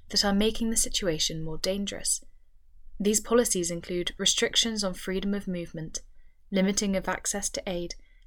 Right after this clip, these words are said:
and building over former Rohingya villages. Fighting has broken out between a non-Rohingya ethnic armed group and the Myanmar military in northern Rakhine State, where Rohingya refugees would be likely to return.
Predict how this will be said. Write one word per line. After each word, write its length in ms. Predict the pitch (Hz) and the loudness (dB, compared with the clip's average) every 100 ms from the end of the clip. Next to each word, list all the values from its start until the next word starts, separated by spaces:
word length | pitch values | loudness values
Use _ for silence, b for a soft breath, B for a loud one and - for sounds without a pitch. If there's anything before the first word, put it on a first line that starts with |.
| - - | -6 -2
and 160 | 214 | 2
building 460 | 233 240 196 165 160 | 6 6 4 0 -2
over 200 | 170 185 | -8 -8
former 440 | - 180 180 180 | -4 -2 -2 0
Rohingya 440 | 185 175 165 165 170 | -2 -2 -4 -4 -2
villages. 600 | 185 175 - - - - _ _ _ _ _ | -2 -2 -4 -6 -8 -8 _ _ _ _ _
Fighting 480 | - 190 202 185 160 | 4 6 6 2 0
has 140 | 175 | -4
broken 340 | - 185 185 208 | 2 2 4 4
out 280 | 202 - - | 4 0 -8
between 280 | - 175 | -2 0
a 80 | 175 | 2
non-Rohingya 800 | 175 185 196 180 175 180 180 185 | 2 2 2 2 2 0 0 0
ethnic 520 | - 185 190 196 - - - | 0 0 0 -2 -4 -10 -4
armed 360 | 180 190 - | -2 -2 -4
group 280 | - 165 165 _ - | -2 -4 -4 _ -2
and 100 | 185 | 2
the 60 | |
Myanmar 480 | 180 180 185 180 180 | 4 4 4 2 2
military 580 | 190 208 - - 156 165 _ _ - | 4 2 0 -4 -4 -8 _ _ -4
in 200 | 190 185 | 2 6
northern 340 | 208 214 165 160 | 6 4 2 -4
Rakhine 480 | 170 - 170 170 | -6 -4 -4 -2
State, 480 | - - 185 - - _ b b b b | 0 2 2 0 -6 _ b b b b
where 160 | 190 175 | 6 8
Rohingya 420 | 175 180 190 185 | 8 6 2 2
refugees 720 | 175 175 175 160 233 202 170 - B - | -2 -2 -6 0 2 2 0 -4 B -6
would 140 | 190 | -4
be 100 | 196 | 0
likely 420 | 196 226 - - 156 | 2 4 2 -4 -6
to 160 | - 165 | -6 -4
return. 480 | 160 196 165 165 | -2 0 0 -4